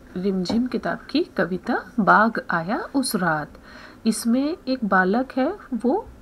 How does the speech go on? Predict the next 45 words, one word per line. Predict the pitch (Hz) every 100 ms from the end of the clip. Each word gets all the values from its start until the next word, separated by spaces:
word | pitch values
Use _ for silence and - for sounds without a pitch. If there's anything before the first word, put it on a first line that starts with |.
| - -
अपने | - 226 240 247 247 240 -
इलाके | 214 196 202 240
में | 294 311
बाघ | 214 180 196 214
आ-, | 220 202 - - -
आया | 185 185 190
होगा | 196 220
किसी | 226 - 233
रात, | 294 - 269
उसका | - 262
जिक्र | 214 196 190
कर | 175 165
रहा | 170 170
है, | 190
वो | 208
बता | 202 - 147
रहा | 147 147 151
है। | 156 - - - -
और | 202
जैसे | 233 285
छोटे | 285 269 262
बच्चे | 262 262
होते | 302 294 330
हैं | 494
ना, | 508
किसी | 359 370 330
के | 330
बारे | 285 240 254
में | 262
बताते | 247 247 226 226 240
हैं | 240 233
तो | 247
बड़े | 220 233 240
मज़े | 220 220 208 214
लेके, | 208 208 220
आंखें | 214 214 208 214 208 202
फैलाकर, | - 208 202 196 190 - 202 202 185
हैरान | 196 190 190 190 196
कर | - 202
देने | 185 196 190 196
वाले | 190 190
अंदाज | 180 185 185
में | 185 190
बताते | 185 190 185 208
हैं, | 196